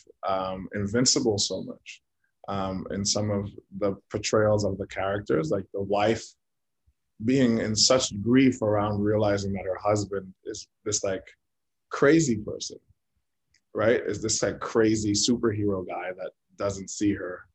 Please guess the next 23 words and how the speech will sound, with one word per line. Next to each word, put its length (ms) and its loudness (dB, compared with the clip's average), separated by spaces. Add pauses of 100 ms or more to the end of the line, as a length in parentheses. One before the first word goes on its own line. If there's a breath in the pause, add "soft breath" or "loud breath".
as, 320 -10 (220)
uh, 120 -4 (340)
like, 240 -6 (720)
as 240 -4
any 180 2
kind 300 -6
of 100 -4
an 80 -8
equal. 420 -8 (840)
And 180 -2
it's 180 -2
those 280 4
kind 300 0
of 240 2 (440)
turns 440 6
in 120 0
life 320 2
where 200 0
you 80 0
believe 680 4
you 200 4
knew 360 8
something 460 0